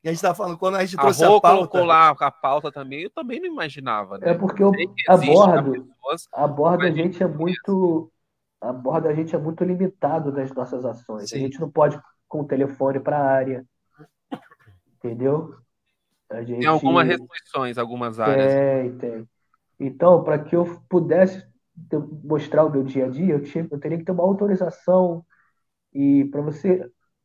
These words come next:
Speaker 3: correr e conseguir essa autorização é, é, digamos que quase impossível, vamos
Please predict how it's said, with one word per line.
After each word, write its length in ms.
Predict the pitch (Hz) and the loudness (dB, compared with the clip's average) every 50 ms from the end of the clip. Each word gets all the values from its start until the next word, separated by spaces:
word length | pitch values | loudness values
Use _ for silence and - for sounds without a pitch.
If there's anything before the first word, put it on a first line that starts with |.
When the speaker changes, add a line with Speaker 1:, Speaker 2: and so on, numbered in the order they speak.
| _ _ _ _ _ | _ _ _ _ _
Speaker 3:
correr 500 | - 151 139 139 156 165 175 170 156 135 | -4 -2 -2 0 0 0 0 0 0 0
e 160 | 139 131 135 135 | -2 -2 -2 -4
conseguir 420 | - 156 170 170 - 156 147 156 175 | -2 -2 -2 -2 -2 -6 -2 0 0
essa 160 | 165 170 165 | 0 0 -2
autorização 680 | 147 - 165 147 143 147 139 139 - - - 160 175 | -6 -6 -6 -6 -4 -4 -6 -6 -8 -8 -4 -2 0
é, 100 | 170 170 165 151 156 151 147 135 | 0 0 -2 -2 -4 -4 -6 -8
é, 100 | - - _ _ _ _ _ _ _ _ _ - _ _ _ _ _ _ _ _ _ _ _ | -10 -12 _ _ _ _ _ _ _ _ _ -20 _ _ _ _ _ _ _ _ _ _ _
digamos 340 | 180 170 170 190 196 196 190 | -8 -6 -2 -2 -2 -2 -2
que 140 | 196 185 - | -4 -4 -2
quase 260 | - 180 175 170 175 | 0 0 2 0 0
impossível, 560 | 175 - 170 151 - - - 120 120 113 - _ | -4 -6 -6 -8 -8 -6 -8 -8 -8 -8 -14 _
vamos 160 | 123 123 127 | -12 -10 -10